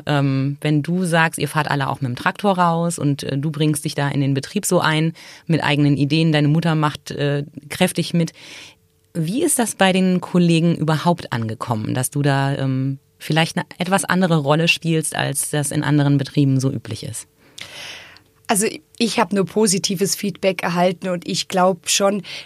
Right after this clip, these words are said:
Speaker 2: natürlich gibt es, äh, vereinzelt Betriebe, äh, wo das, diese Rollenverteilung tatsächlich noch so ist, dass die Frau eigentlich nur hinterm Herste-, Herd steht.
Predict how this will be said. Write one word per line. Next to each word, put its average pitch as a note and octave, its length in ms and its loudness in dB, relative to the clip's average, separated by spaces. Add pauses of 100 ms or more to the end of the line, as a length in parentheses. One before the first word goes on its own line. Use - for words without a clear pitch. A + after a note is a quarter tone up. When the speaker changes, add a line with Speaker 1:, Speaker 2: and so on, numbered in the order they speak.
Speaker 2:
natürlich G#3 480 0
gibt G3+ 220 -4
es, F#3+ 180 0
äh, F3+ 100 -2
vereinzelt F#3 680 -2
Betriebe, F#3+ 640 -2
äh, F3+ 280 0
wo F3 120 -2
das, - 360 -2
diese F3 280 -2
Rollenverteilung F3+ 800 0
tatsächlich E3+ 560 -2
noch E3 100 -2
so - 160 -4
ist, - 200 -6
dass E3 120 -4
die - 80 -10
Frau E3+ 320 -2
eigentlich E3+ 380 -6
nur E3 100 -2
hinterm E3 300 -2
Herste-, D#3 480 -4
Herd E3+ 240 -2
steht. E3 300 -4